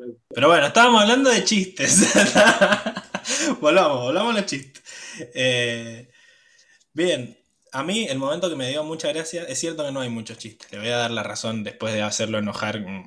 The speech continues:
unos minutos. Tienes razón, Luca, de que no hay muchos chistes. A mí el que me dio mucha gracia, más vergüenza ajena que gracia,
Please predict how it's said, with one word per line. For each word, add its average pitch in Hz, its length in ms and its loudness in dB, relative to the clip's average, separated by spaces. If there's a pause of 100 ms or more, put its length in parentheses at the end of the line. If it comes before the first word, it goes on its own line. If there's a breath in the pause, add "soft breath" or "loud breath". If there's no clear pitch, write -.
unos 107 400 -6
minutos. 113 680 -6 (240)
Tienes 104 300 -4
razón, 107 340 -4
Luca, 117 200 -4
de 107 80 -8
que 104 80 -4
no 107 80 -6
hay 113 60 -6
muchos 120 260 -6
chistes. 135 320 -6
A 131 80 -6
mí 143 100 -2
el 180 80 -2
que 175 120 -2
me 143 100 0
dio 156 200 0
mucha 156 380 -2
gracia, 151 400 -2
más 156 200 -4
vergüenza 143 400 -2
ajena 135 320 -4
que 120 100 -6
gracia, 123 360 -6